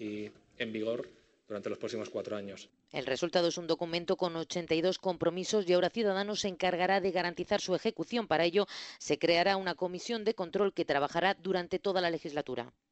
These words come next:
Speaker 1: El objetivo de Ciudadanos es que se aplique el programa, el programa que para nosotros es un contrato con los ciudadanos y hemos llegado a un acuerdo en más de ochenta puntos.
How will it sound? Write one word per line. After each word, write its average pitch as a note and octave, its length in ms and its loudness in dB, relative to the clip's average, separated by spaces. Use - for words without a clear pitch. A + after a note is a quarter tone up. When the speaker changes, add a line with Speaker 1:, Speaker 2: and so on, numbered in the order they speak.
Speaker 1:
El A#2 80 -10
objetivo A#2 340 -8
de B2+ 80 -6
Ciudadanos B2 580 -8
es A#2 120 -16
que A#2+ 120 -14
se A#2 200 -8
aplique A#2 300 -10
el A2+ 60 -10
programa, B2 460 -10
el - 80 -20
programa A2+ 320 -12
que G#2+ 480 -12
para A2 140 -14
nosotros A#2+ 240 -8
es A#2 40 -10
un A#2+ 80 -10
contrato A2 320 -8
con A2 120 -12
los G#2+ 140 -12
ciudadanos B2+ 460 -8
y A2 160 -12
hemos A#2 160 -10
llegado A#2 280 -6
a - 20 -4
un A2+ 140 -8
acuerdo A#2 320 -6
en A2+ 80 -10
más A#2 120 -6
de B2 60 -8
ochenta A2+ 260 -8
puntos. B2 480 -10